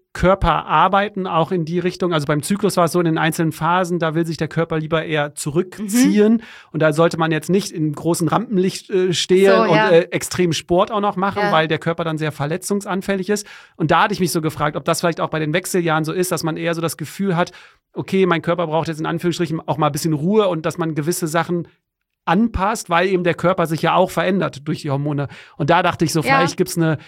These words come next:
Speaker 1: Parallele,
Speaker 2: Ja,
Speaker 1: ähm.
Speaker 2: insofern gibt es die, also es gibt ja dieses zyklusbasierte Training im
Speaker 1: Mhm.
Speaker 2: Leistungssport vor allem, was ich auch super finde.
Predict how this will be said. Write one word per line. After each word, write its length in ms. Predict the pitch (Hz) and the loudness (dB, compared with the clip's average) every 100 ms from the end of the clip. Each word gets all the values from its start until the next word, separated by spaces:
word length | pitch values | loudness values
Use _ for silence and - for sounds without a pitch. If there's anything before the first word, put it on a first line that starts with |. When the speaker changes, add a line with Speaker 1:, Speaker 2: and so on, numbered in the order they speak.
| - - | -20 -6
Speaker 1:
Parallele, 800 | 151 151 151 160 175 156 139 180 | -2 2 2 4 4 4 2 2
Speaker 2:
Ja, 220 | 226 262 | 4 4
Speaker 1:
ähm. 140 | - | 4
Speaker 2:
insofern 440 | 233 240 294 330 311 | 2 2 2 2 2
gibt 220 | 302 302 | 2 0
es 100 | 302 | -2
die, 160 | 285 - | 2 2
also 140 | 220 | 2
es 80 | 226 | 0
gibt 160 | 294 | 2
ja 80 | 254 | 2
dieses 180 | 226 220 | 2 0
zyklusbasierte 640 | - 247 233 208 214 220 | 0 0 0 0 0 -2
Training 540 | 202 - 247 247 226 196 | -2 2 4 4 4 2
im 80 | - | 4
Speaker 1:
Mhm. 60 | |
Speaker 2:
Leistungssport 480 | 196 202 247 - 208 | 2 2 -2 0 -2
vor 120 | 220 | -2
allem, 360 | - 220 226 - | -2 0 -2 -2
was 180 | 208 226 | -2 0
ich 80 | 202 | 0
auch 60 | |
super 300 | 202 269 240 | 0 2 2
finde. 320 | 233 240 233 | 2 2 2